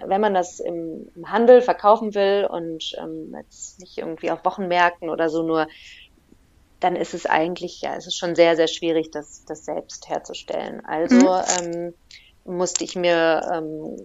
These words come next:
Speaker 1: einen sogenannten Lohnhersteller suchen. Also das sind im Prinzip halt Produzenten, ähm, Manufakturen oder auch, auch größere, äh, Produktionsstätten, die für andere Firmen,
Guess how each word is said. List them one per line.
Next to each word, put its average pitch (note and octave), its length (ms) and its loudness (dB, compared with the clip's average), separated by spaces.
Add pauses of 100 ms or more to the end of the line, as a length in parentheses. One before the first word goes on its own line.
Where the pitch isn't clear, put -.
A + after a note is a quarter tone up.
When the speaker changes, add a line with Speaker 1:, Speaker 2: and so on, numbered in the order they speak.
(320)
Speaker 1:
einen E3+ 200 -12
sogenannten D#3+ 880 -8
Lohnhersteller A3+ 960 4
suchen. A3+ 500 -4
Also E3 200 -6
das D#3+ 240 -10
sind D#3+ 120 -16
im E3 140 -16 (100)
Prinzip D#3+ 340 -16
halt D3+ 160 -6 (200)
Produzenten, G#3+ 580 0 (480)
ähm, F3 500 -10
Manufakturen G#3 920 2
oder F3+ 300 4
auch, F3 180 -2
auch F3 240 -8
größere, G3 560 2 (440)
äh, F#3 120 -2
Produktionsstätten, F3+ 960 -6 (560)
die A3 600 -2
für F#3+ 680 0 (380)
andere G#3 460 0
Firmen, F3 840 -2